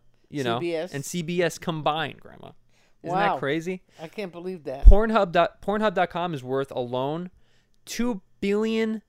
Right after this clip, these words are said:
Speaker 1: nine hundred twenty million dollars.
Speaker 2: Wow.
Speaker 1: And it's gonna be rising.
Speaker 2: I think you gotta be nuts to pay for it.
Speaker 1: No, you're not paying for anything. You're, it's a, it's a free site, Grandma. Pornhub dot com and all these, uh, mo-, most of these, you know, porn sites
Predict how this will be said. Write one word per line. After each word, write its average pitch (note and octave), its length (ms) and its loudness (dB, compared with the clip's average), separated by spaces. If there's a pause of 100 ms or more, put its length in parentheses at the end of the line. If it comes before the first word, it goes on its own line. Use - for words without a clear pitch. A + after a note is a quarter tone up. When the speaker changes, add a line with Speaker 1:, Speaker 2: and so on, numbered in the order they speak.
Speaker 1:
nine D#3 340 0
hundred F3 240 -2
twenty D#3+ 460 2
million D3 720 -4
dollars. A#2+ 680 0 (120)
Speaker 2:
Wow. E3 380 -6
Speaker 1:
And D#3 180 0
it's C#3 140 -4
gonna C#3+ 140 -4
be B2+ 80 -6
rising. B2 420 0 (120)
Speaker 2:
I - 80 -14
think A#3 180 -10
you G#3+ 40 -14
gotta A3+ 160 -4
be A3 100 -10
nuts A#3 340 -8
to - 40 -14
pay F3 220 -8
for C3 260 -16
it. - 80 -18 (320)
Speaker 1:
No, A#3 80 6
you're F#3+ 100 6
not A3+ 140 6
paying G#3 300 -2
for F#3+ 180 0
anything. - 320 -4 (640)
You're, D#3 160 4
it's E3 280 0
a, D3+ 120 -2
it's D3+ 140 -2
a - 40 2
free G3+ 240 -2
site, - 380 2
Grandma. - 280 -14 (440)
Pornhub A3+ 300 8
dot G3+ 180 6
com F#3+ 300 0
and E3 60 0
all E3 140 4
these, E3 280 0
uh, C3+ 80 0
mo-, D#3 340 0
most D#3+ 300 -2
of - 60 -10
these, D3 300 -8 (200)
you C#3 100 -4
know, B2 80 -2
porn C3+ 280 -4
sites C#3+ 280 -2